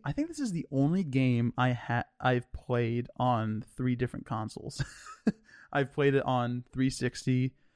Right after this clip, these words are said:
PlayStation four, and Nintendo Switch. Um, and this game kind of, uh, is memorable for me. It's the first rated M game I've ever played, and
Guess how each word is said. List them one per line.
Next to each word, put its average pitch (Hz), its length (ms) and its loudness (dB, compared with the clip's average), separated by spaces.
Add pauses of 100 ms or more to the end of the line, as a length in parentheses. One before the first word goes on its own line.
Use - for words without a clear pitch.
(460)
PlayStation 135 420 6
four, 120 280 2
and 120 420 0
Nintendo 120 400 0
Switch. - 540 -6 (500)
Um, 127 520 2 (300)
and 135 240 -6
this 151 220 4
game 151 520 6 (1200)
kind 262 240 4
of, 240 200 2 (300)
uh, 127 380 8 (140)
is 135 120 4
memorable 135 420 4
for - 100 -2
me. 147 160 4
It's 143 80 -4
the 127 100 -8
first 170 320 0
rated 135 380 2
M 131 240 2
game 117 240 0
I've 113 100 -4
ever 117 160 -2
played, 117 420 -2 (600)
and 127 440 2